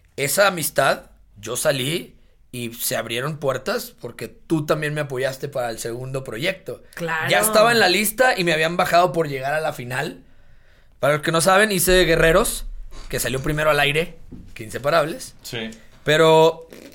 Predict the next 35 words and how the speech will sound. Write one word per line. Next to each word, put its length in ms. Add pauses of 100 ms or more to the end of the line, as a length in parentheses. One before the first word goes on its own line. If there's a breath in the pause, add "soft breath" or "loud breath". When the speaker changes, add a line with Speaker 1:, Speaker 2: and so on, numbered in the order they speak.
(100)
Speaker 1:
cuando 300
me 80
invitan 300
a 40
Guerreros 340
me 100
dicen, 260
"Sí, 240
siempre 320
y 40
cuando 560 (280)
te, 120 (280)
te 80
eliminen 640
antes 720 (140)
de 120
cierta 400
Speaker 3:
De 20
Speaker 1:
semana 640
de 440
Inseparables". 880 (560 soft breath)
Nos 220
va 100
muy 160
bien 160
en 100
Inseparables, 680
llegamos 340
a 60
la 80
final. 340 (840 soft breath)
Entonces, 440
en 80
Speaker 3:
¿Te 140
duele, 60